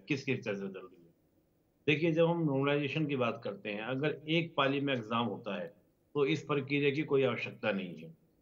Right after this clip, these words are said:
होता कब है? जब दो पाली, चार पाली, तीन पाली में exam हो, तब इसकी प्रक्रिया की आवश्यकता पड़ती है।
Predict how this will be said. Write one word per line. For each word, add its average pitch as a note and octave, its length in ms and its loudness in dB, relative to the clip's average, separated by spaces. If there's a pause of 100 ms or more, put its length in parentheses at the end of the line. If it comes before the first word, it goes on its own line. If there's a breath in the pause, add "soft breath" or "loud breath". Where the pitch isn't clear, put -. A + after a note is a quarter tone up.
(220)
होता C3+ 280 4
कब D#3 260 2
है? D#3+ 120 0
जब D3+ 240 0
दो C3 220 6
पाली, A#2+ 420 0
चार A#2+ 280 0
पाली, A#2 400 -4
तीन B2 300 0
पाली A2+ 260 0
में A2+ 120 2
exam G#2 320 -2
हो, C3 140 -2
तब E3 200 2
इसकी C3+ 220 0
प्रक्रिया A2+ 440 0
की A2+ 140 0
आवश्यकता - 380 0
पड़ती G2 320 -10
है। E2+ 140 -20